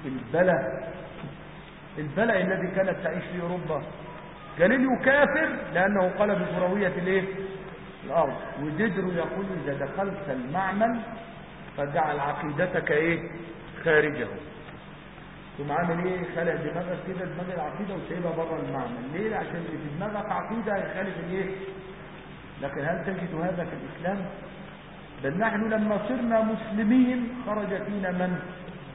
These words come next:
خرج منا الخوارزمي وابن حيان وابن الهيثم وابن النفيس، وهؤلاء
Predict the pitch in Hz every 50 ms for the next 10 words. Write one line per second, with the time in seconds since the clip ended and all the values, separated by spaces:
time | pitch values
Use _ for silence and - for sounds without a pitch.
0 | - - - 165 165 165 151 151 165 165 180 214 214 196 170 156 143 139 131 120
1 | 117 110 104 101 98 - - 143 139 - - - 139 139 127 127 127 147 160 156
2 | 147 143 143 147 143 139 131 127 127 127 127 123 - - 127 113 - - 127 117
3 | 123 - 147 156 165 165 156 151 151 143 143 135 135 131 - 120 123 127 123 120
4 | 120 131 170 185 175 - - - 143 131 131 131 131 127 - - 127 123 127 127
5 | 123 117 113 139 160 180 180 175 160 143 - - - - - - - - - -
6 | - - - 135 151 151 180 220 233 - 226 226 233 226